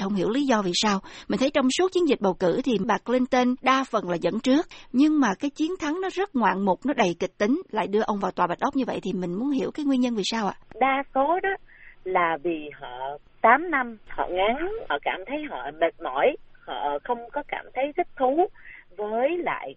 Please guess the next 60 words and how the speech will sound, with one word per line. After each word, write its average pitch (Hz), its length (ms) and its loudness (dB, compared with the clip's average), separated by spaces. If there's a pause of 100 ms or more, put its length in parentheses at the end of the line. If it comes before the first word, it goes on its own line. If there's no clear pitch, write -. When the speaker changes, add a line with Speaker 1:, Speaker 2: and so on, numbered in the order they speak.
Speaker 2:
tám 247 200 2
năm 226 160 -2
của - 100 -6
đảng 165 180 0
Dân 202 140 -10
Chủ, - 380 -4
cho 226 180 2
nên 214 220 -2
là 175 160 0
họ 131 160 -6
muốn 180 240 -8 (100)
thay 202 180 0
đổi. 131 240 0 (120)
Speaker 1:
Cái 302 120 -2
chiến 339 160 2
thắng 359 140 -2
của 330 60 0
ông 262 160 4
Trump, 254 360 4 (100)
một 208 180 0
mặt 226 200 6
nó 302 100 4
là 254 100 4
một 190 180 -2
thông 240 140 0
điệp 185 200 4
thể 180 80 0
hiện 190 240 2
cho 214 120 -2
thế 240 80 -2
giới 233 180 0
thấy 240 320 0 (280)
là 180 240 6
nước 262 140 4
Mỹ 196 280 2 (120)
đang 208 200 4
muốn 220 120 0
thay 208 140 2
đổi. 175 200 4 (400)
Nó 233 120 0
còn 202 220 2
mang 233 220 2
một 185 120 -4
thông 233 140 -2
điệp 190 140 0
nào 175 100 0
khác 269 200 -2
nữa 226 120 0
không 233 140 -2
ạ? - 100 0 (180)
Speaker 2:
Sự 202 60 4
là 175 280 2
nước 285 180 0
Mỹ 175 100 -2 (180)
là 160 200 -2
một 160 160 -6
nơi 190 260 2
cũng - 180 -10
có 233 140 -4
thể, 165 80 -2